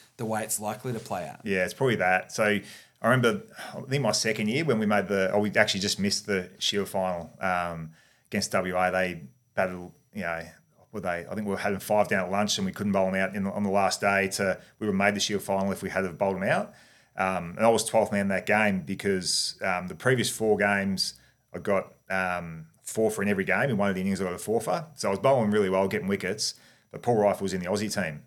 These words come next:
Speaker 2: So, and I knew that it's almost irrelevant how many wickets I get. When he comes back, I'll be twelfth man because we had, um, Fleming and Saker as well.
Speaker 1: Yeah.
Speaker 2: So, and they were,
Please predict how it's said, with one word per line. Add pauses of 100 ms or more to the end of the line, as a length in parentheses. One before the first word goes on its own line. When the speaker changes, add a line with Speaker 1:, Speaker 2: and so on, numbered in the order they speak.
Speaker 2:
So,
and
I
knew
that (360)
it's
almost
irrelevant
how
many
wickets
I
get.
When
he
comes
back,
I'll
be (240)
twelfth
man
because (480)
we
had,
um,
Fleming
and
Saker
as
well.
Speaker 1:
Yeah.
Speaker 2:
So,
and
they
were,